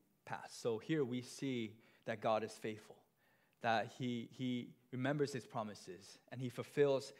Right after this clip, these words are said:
his promises. God's plans, it is good, and it says that not a single plan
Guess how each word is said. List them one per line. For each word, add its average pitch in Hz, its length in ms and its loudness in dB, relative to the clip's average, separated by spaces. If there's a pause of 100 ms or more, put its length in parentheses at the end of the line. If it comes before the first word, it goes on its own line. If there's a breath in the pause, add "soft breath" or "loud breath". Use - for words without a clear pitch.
(120)
his 110 340 0 (160 soft breath)
promises. 113 760 -4
God's 131 300 4
plans, 127 580 0
it 135 100 0
is 113 220 -2
good, 135 320 8
and 113 160 -4
it - 140 -10
says 120 360 4
that 110 140 2
not 131 260 4
a - 40 -6
single 143 400 -2
plan 113 420 -4